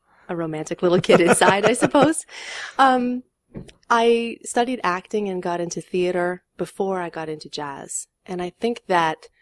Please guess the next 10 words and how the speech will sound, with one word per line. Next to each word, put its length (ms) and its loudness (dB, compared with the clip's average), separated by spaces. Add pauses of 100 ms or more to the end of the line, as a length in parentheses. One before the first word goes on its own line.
(340)
my 140 -2
interest 380 -4
in 100 -2
storytelling 680 -4
and 100 -8
my 100 -8
interest 440 -8
in, 400 -10
um, 340 -18
characters, 840 -6